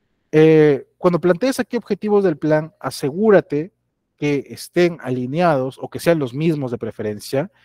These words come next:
que los objetivos que has planteado en, en, al principio.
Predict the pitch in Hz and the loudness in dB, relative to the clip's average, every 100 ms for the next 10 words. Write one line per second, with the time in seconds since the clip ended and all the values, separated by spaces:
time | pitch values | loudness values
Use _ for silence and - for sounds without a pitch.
0 | _ _ 151 151 151 - 147 208 214 202 | _ _ 0 0 -2 -6 -4 2 4 2
1 | - 170 - 165 151 143 147 127 123 143 | 0 -2 0 -2 -2 0 0 2 -2 -6
2 | _ _ 147 139 135 185 _ - 113 - | _ _ -2 0 -2 -10 _ -20 -20 -12
3 | 127 127 120 117 117 127 - - 117 | -10 -8 -8 -8 -8 -6 -6 -6 -12